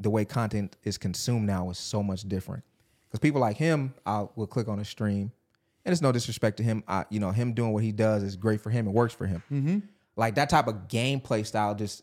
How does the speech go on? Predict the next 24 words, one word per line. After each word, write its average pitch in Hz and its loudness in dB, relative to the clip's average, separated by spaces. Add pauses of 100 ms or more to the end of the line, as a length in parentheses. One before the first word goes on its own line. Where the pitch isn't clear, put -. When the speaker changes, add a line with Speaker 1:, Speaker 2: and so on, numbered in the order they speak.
Speaker 1:
it 131 2
didn't 131 2
sit - 0
well 120 4
with 107 2
me. 104 0
I 139 4
couldn't 165 0 (140)
win 123 0
a 117 2
game 110 2
with 139 4
Speaker 2:
Yep. 156 4
Speaker 1:
three 117 0
kills 98 0 (160)
and 110 0
be 113 2
like, 107 4
"All 190 8
right, 131 4
I 127 2
did 117 -2
my 98 -6
job." 101 -4